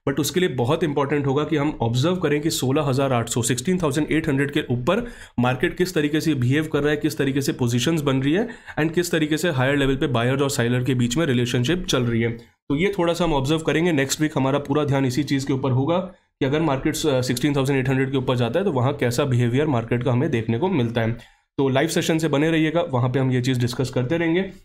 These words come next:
अब इसके बाद हम लोग आ जाते हैं आज के टॉपिक के ऊपर कि मेटल सेक्टर के अंदर हमें क्या चार्ट पैटर्न्स देखने को मिल रहे हैं and मेटल सेक्टर्स के अंदर कहाँ पे अच्छी पोजीशंस या कहाँ पे अच्छी अपॉर्चुनिटी के चांसेस हमें देखने को मिल रहे हैं।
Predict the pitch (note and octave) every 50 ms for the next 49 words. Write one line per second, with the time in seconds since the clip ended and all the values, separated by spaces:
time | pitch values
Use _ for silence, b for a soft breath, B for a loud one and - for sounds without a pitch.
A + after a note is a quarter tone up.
0 | _ - F#3 F#3 G3 F#3 F#3+ G3 F#3 F3 F3+ E3 D#3+ D3+ D#3+ D#3+ D3 C#3 C3+ C#3+
1 | - - D#3 C#3 C3 B2+ - D3+ C3+ C#3 C3 B2 - F#3 F#3 F#3+ E3+ E3+ - E3+
2 | G3 G#3+ B B B B B B B - F#3 D#3 C3 C#3 C#3+ A3+ A3 G#3+ A3 F#3
3 | D#3+ - F3 D#3+ E3 D#3+ D#3 D#3+ D3 C#3+ D3 D#3 D3+ - C3+ C#3+ C#3+ D3+ C3+ C3+
4 | C3+ C#3 C3+ C#3 C#3+ C3+ B2+ C3 B2 C#3+ C3+ C3+ C3+ B2 B2+ C#3+ D3 F3 E3+ E3
5 | C#3+ A#2+ B2+ F3 F3+ F3 E3 C#3 - D#3+ D3 - - C3+ C#3+ D#3 D#3 - C3+ B2+
6 | B2 D#3+ D#3+ F3+ E3 C#3 - - - D#3+ D#3+ - - _ _ _ B2+ A#2+ C3 C#3+
7 | B2+ F#3 F#3 G3 F#3+ - C#3+ C#3 - C3+ B2 D3 - E3 D3 C#3+ - F3+ G3+ A3
8 | B B B B B B B B2+ C3+ D#3 D#3+ E3 D#3+ - G3 F#3+ F#3 G3 G3 G3
9 | F3 F#3 F3 E3 E3 - C3 B2 B2 B2+ D3 C3 C3 B2 C#3+ C#3+ A#2+ A2+ A2 B2+
10 | B2 C3 F3+ G#3 F#3 C#3 B2+ A#2+ A#2+ A#2 A2+ A2+ A2+ - -